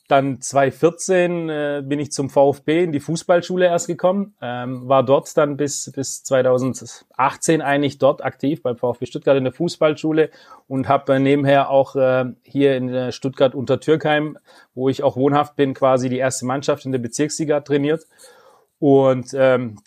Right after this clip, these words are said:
dann kam irgendwann damals, ähm, Dieter Merkle,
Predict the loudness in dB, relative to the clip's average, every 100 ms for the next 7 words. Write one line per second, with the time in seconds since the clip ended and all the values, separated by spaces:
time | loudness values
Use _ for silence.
0 | _ -4 0 2 0 0 0 2 0 2
1 | 4 2 2 0 0 -4 -8 -4 -2 -2
2 | -2 -8 -6 0 2 2 2 2 0 0